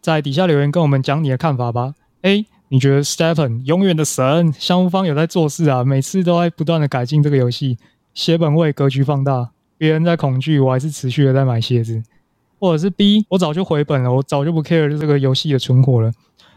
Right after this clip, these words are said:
我接下来不特别看好，也不特别看坏，但我会持续的玩这个游戏，因为它让我身体健康嘛。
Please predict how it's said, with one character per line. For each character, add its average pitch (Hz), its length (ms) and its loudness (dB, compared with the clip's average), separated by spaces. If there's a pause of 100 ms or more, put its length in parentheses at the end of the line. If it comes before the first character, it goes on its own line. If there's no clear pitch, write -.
(100)
我 165 100 0
接 226 120 4
下 240 140 2
来 202 80 0
不 165 80 -2
特 202 160 0
别 156 140 0
看 170 180 0
好， 123 140 0
也 117 40 -2
不 127 120 -8
特 156 120 0
别 127 140 0
看 131 220 -2
坏， 120 260 -2
但 139 160 0
我 120 60 -4
会 135 160 0
持 127 240 -10
续 156 220 2
的 127 120 4
玩 120 160 2
这 143 80 0
个 135 80 2
游 120 180 0
戏， 127 240 -2
因 143 120 0
为 135 80 4
它 143 100 -2
让 139 160 -2
我 113 60 -6
身 131 200 0
体 120 140 -4
健 127 220 -4
康 120 200 -2
嘛。 110 140 -6